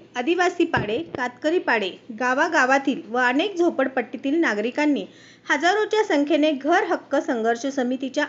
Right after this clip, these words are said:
आयोजनात महाविकास आराखड्याला मुदतवाढ देण्यासाठी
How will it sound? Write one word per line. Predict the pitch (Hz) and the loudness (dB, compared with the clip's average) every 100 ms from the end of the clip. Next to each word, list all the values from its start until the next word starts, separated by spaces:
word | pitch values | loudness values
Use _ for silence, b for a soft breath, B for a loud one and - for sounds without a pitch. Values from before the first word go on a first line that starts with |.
| 233 | 2
आयोजनात | 220 254 349 269 196 - b b b 269 | 2 2 0 -2 -2 -8 b b b -6
महाविकास | 311 392 403 381 349 359 | -2 0 0 0 0 4
आराखड्याला | 240 233 - 285 302 | 4 4 4 2 4
मुदतवाढ | 320 233 226 233 262 269 | 4 2 0 0 2 4
देण्यासाठी | 262 254 285 359 359 254 | 4 4 2 0 -2 -4